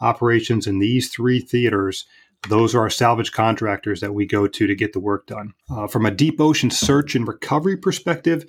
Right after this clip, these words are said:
we have a contract with Phoenix International where we own all of the Navy's search and salvage A U Vs and R O Vs, and Phoenix International operates and maintains them for us.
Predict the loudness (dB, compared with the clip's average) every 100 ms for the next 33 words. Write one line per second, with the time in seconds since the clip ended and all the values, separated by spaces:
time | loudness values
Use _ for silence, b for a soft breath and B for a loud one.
0 | _ 0 2 2 2 2 2 2 0 0
1 | -6 -6 -4 0 0 0 -2 -2 -2 -4
2 | -6 -6 -6 -4 -2 0 -2 -4 -10 _
3 | _ -8 0 2 2 4 4 2 2 4
4 | 2 0 -4 0 0 2 0 0 -4 -6
5 | _ 0 0 0 -2 0 0 -2 -2 0
6 | 2 2 2 0 0 0 2 2 2 2
7 | -2 B B B B -6 -6 -2 0 2
8 | 0 -2 0 0 0 0 -2 0 0 2
9 | 0 0 0 0 2 0 0 0 2 -2
10 | -4 -2 -2 -2 -8 -14